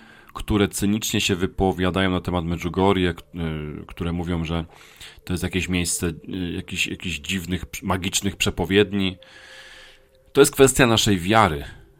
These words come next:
czy przyjmujemy to. Em, ciekawe, czy ci, którzy tak w sposób cyniczny wypowiadają się na tematy tajemnic Medjugorje,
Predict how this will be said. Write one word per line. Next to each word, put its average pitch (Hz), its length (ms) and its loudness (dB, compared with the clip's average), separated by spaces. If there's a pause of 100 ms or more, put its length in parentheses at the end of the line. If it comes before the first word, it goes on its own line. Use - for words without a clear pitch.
(100)
czy - 200 -2
przyjmujemy 92 720 0
to. 73 260 -12 (200)
Em, 85 420 -6 (640)
ciekawe, 151 320 2
czy 117 160 -4
ci, 117 480 -2
którzy 95 500 0
tak - 200 -2
w - 40 -10
sposób - 420 -6
cyniczny 101 720 -2
wypowiadają 90 540 -2
się 95 120 -2
na 85 60 -4
tematy 87 440 -2
tajemnic 90 440 -4
Medjugorje, 87 720 -2